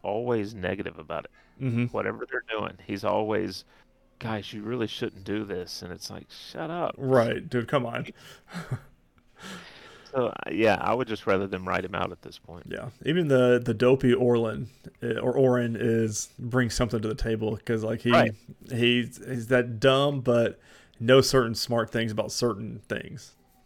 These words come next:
Speaker 1: Yeah.
Speaker 2: So.
Speaker 1: And he's always willing to go along and help.
Speaker 2: Right. It doesn't take much convincing <laughs> either.
Speaker 1: No.
Speaker 2: <laughs> Um, episode four, titled,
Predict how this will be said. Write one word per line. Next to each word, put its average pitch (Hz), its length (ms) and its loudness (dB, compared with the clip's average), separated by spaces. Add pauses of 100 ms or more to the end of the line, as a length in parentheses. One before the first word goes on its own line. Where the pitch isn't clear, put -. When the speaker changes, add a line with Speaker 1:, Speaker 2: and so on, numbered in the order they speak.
(220)
Speaker 1:
Yeah. 110 80 0
Speaker 2:
So. - 240 0 (460)
Speaker 1:
And 110 120 0
he's 113 180 0
always 104 380 4
willing 101 320 0
to 90 240 -8 (140)
go 98 180 2
along 98 280 0
and - 80 -12
help. 92 220 -10 (100)
Speaker 2:
Right. 117 360 -2 (440)
It 120 80 -6
doesn't 120 140 2
take 120 160 -2
much 117 180 0
convincing 104 480 -4 (120)
<laughs> - 120 -8
either. 123 600 0
Speaker 1:
No. 101 300 -2
Speaker 2:
<laughs> 135 40 -10 (560)
Um, 123 520 6
episode 160 640 4 (360)
four, 143 580 2 (640)
titled, 120 580 0